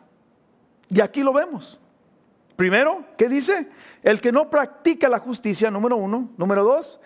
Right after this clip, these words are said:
el que no ama. Son las dos cosas que Juan dice, el que no practica la justicia y el que no ama es un hijo del diablo. No es hijo de Dios.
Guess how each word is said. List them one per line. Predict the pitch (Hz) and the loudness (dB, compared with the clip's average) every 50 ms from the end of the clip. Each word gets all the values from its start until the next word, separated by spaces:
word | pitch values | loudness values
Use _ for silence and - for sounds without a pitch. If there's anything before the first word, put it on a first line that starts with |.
| - - - | -20 -8 0
el | - 175 185 180 | 0 0 0 2
que | 220 220 220 | 0 0 2
no | 233 233 233 | 2 2 2
ama. | 233 226 202 170 135 - - _ _ _ _ | 0 0 -2 -8 -12 -14 -20 _ _ _ _
Son | - - 214 220 | -6 -2 0 0
las | 214 196 | 0 2
dos | 214 262 262 - | 0 -2 -2 -2
cosas | - 254 254 269 240 190 | -2 -2 -2 -2 -2 -2
que | - 202 | -2 -2
Juan | - 185 226 247 240 220 | 0 0 0 0 0 -2
dice, | 240 240 - - 190 180 - - - - - - | -2 -2 0 0 0 -2 -2 -10 -20 -18 -8 -2
el | - 175 170 | -2 0 2
que | 185 202 | 2 2
no | 220 254 254 | 2 2 2
practica | 262 247 - - 320 - 339 302 | 0 0 0 -2 -2 2 2 2
la | 302 | 2
justicia | 302 302 330 262 - 277 247 185 247 247 226 - - - - | 0 -2 -8 -6 -4 -2 -2 2 2 0 0 0 -8 -12 -4
y | - 185 | 0 0
el | 208 202 | 0 2
que | 202 - 220 | 2 0 0
no | 226 247 277 277 | 0 2 2 2
ama | 294 294 285 226 226 220 226 220 - - - _ _ _ _ _ _ _ _ _ - | 2 2 0 0 0 -2 -2 -4 -8 -18 -20 _ _ _ _ _ _ _ _ _ 0
es | 196 226 262 262 254 - - - - - _ _ _ _ _ _ _ _ _ _ _ _ _ _ _ _ _ _ _ - | 2 2 2 2 -2 -6 -12 -12 -14 -16 _ _ _ _ _ _ _ _ _ _ _ _ _ _ _ _ _ _ _ -6
un | 143 175 | -4 -4
hijo | 196 - 220 | -2 -2 0
del | 208 190 156 | 0 0 0
diablo. | 190 233 233 - 160 117 - _ _ _ _ _ _ _ _ _ _ _ _ _ _ _ _ _ _ _ _ _ _ _ _ _ _ _ _ _ _ _ _ _ _ _ _ _ _ - | -2 -4 -4 -6 -14 -20 -20 _ _ _ _ _ _ _ _ _ _ _ _ _ _ _ _ _ _ _ _ _ _ _ _ _ _ _ _ _ _ _ _ _ _ _ _ _ _ -8
No | - 165 220 226 233 | -2 0 2 2 2
es | 269 302 269 - - | 2 0 -2 -4 -6
hijo | - 220 - - 165 160 | -8 -8 -6 -4 -4 -4
de | 151 139 | -4 -2
Dios. | 139 135 127 117 - - - - | -4 -6 -6 -8 -10 -20 -20 -20